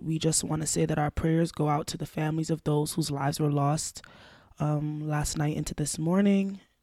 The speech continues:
into even right now, or were s-, left severely injured by this domestic terrorist attack that has happened most recently in Las Vegas, Nevada. May those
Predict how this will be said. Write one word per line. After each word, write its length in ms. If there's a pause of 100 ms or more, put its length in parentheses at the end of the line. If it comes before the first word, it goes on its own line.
(180)
into 440
even 260
right 160
now, 400 (420)
or 120
were 80
s-, 200
left 320
severely 520
injured 440
by 200
this 200
domestic 680
terrorist 320
attack 360
that 160
has 200
happened 400
most 200
recently 440 (100)
in 160
Las 220
Vegas, 360
Nevada. 540 (680)
May 520
those 440